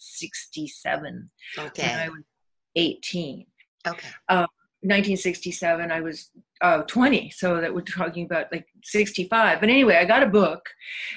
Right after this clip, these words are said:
Speaker 1: and I taught myself how to do yoga, and, ooh, the pain went away.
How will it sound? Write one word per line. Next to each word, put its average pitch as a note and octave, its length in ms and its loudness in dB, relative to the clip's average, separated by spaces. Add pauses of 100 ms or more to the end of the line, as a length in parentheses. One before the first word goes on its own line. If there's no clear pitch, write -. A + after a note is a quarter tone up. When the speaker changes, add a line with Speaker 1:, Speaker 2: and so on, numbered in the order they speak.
(120)
Speaker 1:
and G#3+ 360 6
I - 80 2
taught G3+ 260 2
myself G#3+ 420 2
how G3 120 0
to F#3 80 -4
do G3 120 0
yoga, F#3 480 2
and, E3+ 300 -4 (240)
ooh, - 220 0 (340)
the G3+ 80 -6
pain G3+ 380 4
went G3 120 2
away. F3 480 -8